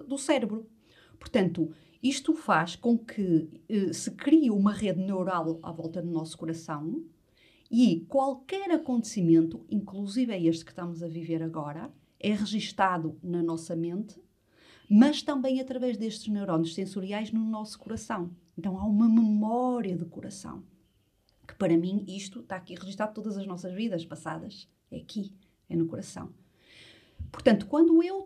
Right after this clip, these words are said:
tento, ahm, curar algo a nível mental, esse trabalho ele é incompleto, porque eu tenho que o curar também a nível emocional.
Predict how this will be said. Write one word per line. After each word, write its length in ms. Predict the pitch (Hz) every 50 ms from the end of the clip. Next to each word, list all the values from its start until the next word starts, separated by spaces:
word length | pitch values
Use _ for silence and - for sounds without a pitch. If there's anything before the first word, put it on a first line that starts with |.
| - -
tento, 680 | - 233 208 185 185 170 170 - 175 151 147 160 160 - _ _ _ _ _ _ -
ahm, 920 | 202 208 208 202 196 190 190 190 185 185 185 180 180 170 170 170 170 165 165 - -
curar 600 | - - 269 262 277 262 247 226 196 170 170 -
algo 400 | - 208 208 196 196 180 160 180 -
a 40 | -
nível 280 | 185 196 180 190 180 180
mental, 600 | 180 180 170 170 - 165 156 156 151 156 - - -
esse 160 | 202 196 196
trabalho 300 | - 214 214 214 220 220
ele 100 | 220 220
é 40 | 214
incompleto, 640 | 214 214 214 214 202 202 196 185 175 175 180 - _ _ _ _ _ _ _ _ _ _ _
porque 160 | - - 208
eu 40 | 185
tenho 160 | - 190 185
que 120 | 180 - 208
o 40 |
curar 420 | 196 - - 202 196 190 190 196 -
também 300 | - 185 185 190 185 185
a 40 | 180
nível 320 | 180 180 170 170 165 165
emocional. 560 | 170 165 175 - - - - - 180 - -